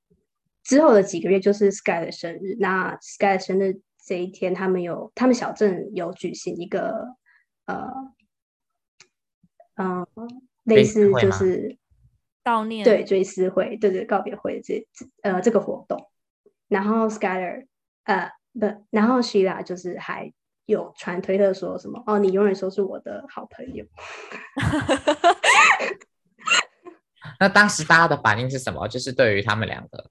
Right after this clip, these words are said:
Speaker 2: 一样是非常高度的不信任，然后攻击吗？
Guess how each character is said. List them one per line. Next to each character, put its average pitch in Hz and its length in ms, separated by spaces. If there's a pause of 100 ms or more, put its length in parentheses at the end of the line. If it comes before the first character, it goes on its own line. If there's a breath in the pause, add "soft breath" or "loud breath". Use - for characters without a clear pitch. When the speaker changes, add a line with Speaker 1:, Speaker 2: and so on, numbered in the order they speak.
Speaker 2:
一 117 180
样 131 200
是 120 140
非 117 160
常 95 260 (380)
高 117 180
度 120 120
的 95 100
不 - 100
信 98 260
任， 90 140
然 95 140
后 101 80
攻 95 200
击 - 240
吗？ 107 180